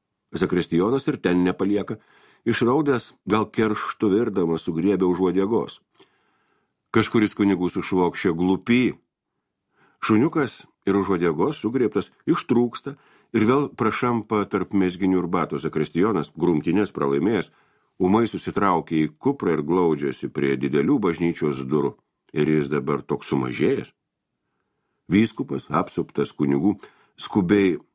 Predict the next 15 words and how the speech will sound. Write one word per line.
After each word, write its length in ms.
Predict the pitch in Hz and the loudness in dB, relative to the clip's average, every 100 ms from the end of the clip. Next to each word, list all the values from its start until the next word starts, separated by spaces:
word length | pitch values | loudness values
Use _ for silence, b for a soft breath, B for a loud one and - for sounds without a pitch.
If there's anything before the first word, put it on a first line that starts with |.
| - | -4
vienam 440 | 87 78 82 80 73 | 0 2 2 0 -4
kitam 300 | - 73 71 | -4 -4 0
vaikui 380 | 73 - 73 - | -2 -2 -4 -4
ranka 480 | 98 82 73 - 76 | -2 0 0 -2 -4
patraukia 600 | - 69 76 73 71 73 | -4 -6 -2 -2 -2 -6
per 220 | - 67 | -6 -6
prakaituotus 720 | - 67 71 69 69 64 71 69 | -4 -4 -2 -2 -2 -6 -4 -2
veidus. 400 | 80 113 143 _ _ _ _ _ _ _ _ - | 0 -2 -6 _ _ _ _ _ _ _ _ 0
Praeina 440 | 117 160 165 127 - _ _ _ - | 2 2 0 -2 -8 _ _ _ -2
pro 160 | 139 117 | 2 2
mane 420 | 107 101 98 156 - _ _ _ _ - | 2 0 0 -2 -6 _ _ _ _ -14
svaigus 480 | - 117 131 147 - | -4 0 2 2 0
kamžų 460 | 120 143 143 127 107 | -2 0 -2 -4 -4
šlamesys, 680 | - 107 101 95 - 151 98 | -2 0 0 -2 -2 -4 -4
išraudę 500 | - 101 143 123 104 | -4 0 0 0 -4